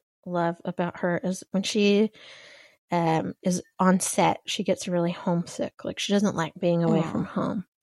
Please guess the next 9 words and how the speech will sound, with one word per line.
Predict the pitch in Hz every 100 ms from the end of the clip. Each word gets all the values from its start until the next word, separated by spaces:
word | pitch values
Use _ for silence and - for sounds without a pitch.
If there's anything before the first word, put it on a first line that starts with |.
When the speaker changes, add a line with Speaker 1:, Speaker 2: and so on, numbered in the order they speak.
| _ -
Speaker 1:
And | 190
so | -
she | 208 -
started | - 208 208 185 165
knitting | 165 170 165 143 - 175 _ _ _ _ _
to | - 190
kind | - - 185
of, | 180 175
like, | 175